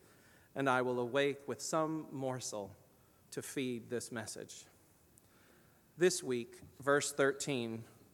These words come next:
jumped out at me. "He left Nazareth and made his home at Capernaum by the sea." You may recall, Marissa reflected last week, and yes, I did listen to the sermon,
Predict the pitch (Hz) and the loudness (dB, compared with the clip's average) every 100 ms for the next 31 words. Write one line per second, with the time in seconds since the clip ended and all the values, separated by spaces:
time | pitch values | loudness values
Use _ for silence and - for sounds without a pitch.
0 | - - 120 113 117 110 104 113 101 110 | -20 -8 -6 -2 0 0 -2 -6 -8 -8
1 | - - - - - - - - - - | -12 -20 -20 -20 -20 -20 -20 -20 -20 -20
2 | - - _ - - - - - 117 131 | -20 -20 _ -20 -20 -20 -14 -6 2 2
3 | 123 - 139 147 131 110 104 - - - | 0 -2 4 4 2 -2 -4 -6 -20 -20
4 | - _ - 131 131 143 147 131 143 - | -20 _ -6 -2 4 6 6 4 -4 0
5 | 165 160 151 143 - 147 170 160 131 117 | 0 2 2 -2 -4 -4 -2 0 -2 -4
6 | 110 - 123 117 110 147 120 101 127 - | -10 -4 -4 -4 -4 -4 -4 -6 -14 -20
7 | - _ _ _ _ _ _ _ _ _ | -20 _ _ _ _ _ _ _ _ _
8 | _ _ _ _ - - - - - - | _ _ _ _ -20 -20 -20 -20 -20 -6
9 | 151 170 175 165 - 147 123 135 185 220 | 2 8 8 8 4 2 4 4 2 -2
10 | - 139 135 135 135 139 131 123 120 131 | -10 -8 0 2 4 2 2 0 2 0
11 | - 131 123 135 135 - 120 151 - 117 | 0 -2 2 2 2 -2 -4 -4 -4 -2
12 | 120 123 - 113 110 123 127 120 - 110 | 0 -2 -2 -4 -2 -2 0 -2 -2 -8
13 | 120 104 - 107 107 180 | -8 -8 -6 -6 -4 -8